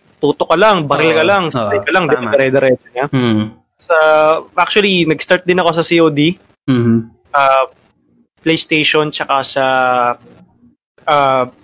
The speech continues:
Speaker 1: yung mobile version.
Speaker 2: Oo.
Speaker 1: Ano eh, um, nanibago ako sa, sa Valorant, to be
Speaker 2: Oo.
Speaker 1: honest, kasi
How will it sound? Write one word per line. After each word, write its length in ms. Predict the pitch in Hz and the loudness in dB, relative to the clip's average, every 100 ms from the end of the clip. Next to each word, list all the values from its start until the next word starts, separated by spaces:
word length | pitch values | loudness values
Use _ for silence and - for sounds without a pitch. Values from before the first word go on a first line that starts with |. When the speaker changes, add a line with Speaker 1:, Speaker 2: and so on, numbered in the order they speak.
| - | -4
Speaker 1:
yung 320 | 160 160 151 | -2 0 0
mobile 400 | 147 143 135 135 | 2 4 4 2
version. 480 | 123 127 - 117 139 | 2 -2 0 -2 -4
Speaker 2:
Oo. 380 | - 135 104 101 110 | -6 -6 -4 -4 -6
Speaker 1:
Ano 240 | - 165 294 | -4 0 2
eh, 160 | 156 117 - | 0 -2 -6
um, 840 | 170 180 180 180 180 175 175 175 | -2 2 2 2 2 2 2 2
nanibago 560 | 175 180 185 196 196 185 | 2 2 4 4 4 2
ako 80 | 185 | 2
sa, 140 | 180 143 | 0 -4
sa 220 | - 170 156 147 143 | -6 0 2 2 2
Valorant, 480 | 123 143 139 147 143 | 2 2 2 0 -2
to 160 | - | -4
be 80 | 127 | 0
Speaker 2:
Oo. 160 | 123 120 | 0 0
Speaker 1:
honest, 160 | 123 | -4
kasi 400 | - - 131 127 | -8 -8 -6 -6